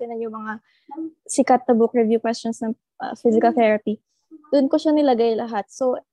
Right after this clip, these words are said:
every time na magpa-flashcards ako, pipili lang ako kung anong pay-per-view gusto kong aralin for the day.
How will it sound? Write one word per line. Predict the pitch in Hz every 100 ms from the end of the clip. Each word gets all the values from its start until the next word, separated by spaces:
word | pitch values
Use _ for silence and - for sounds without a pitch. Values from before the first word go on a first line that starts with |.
| _ 262
every | 269 302 285
time | 226 226 220 220
na | 220 220 214 220 - - _ -
magpa-flashcards | 240 262 262 247 - 233 220
ako, | 226 220 208 208
pipili | 220 247 240 226
lang | 220
ako | 220 220
kung | - 233
anong | 233 233 _
pay-per-view | - - 240 226 233
gusto | 214 - 226
kong | 220
aralin | 226 214 220
for | - 247
the | 330
day. | 277 277 269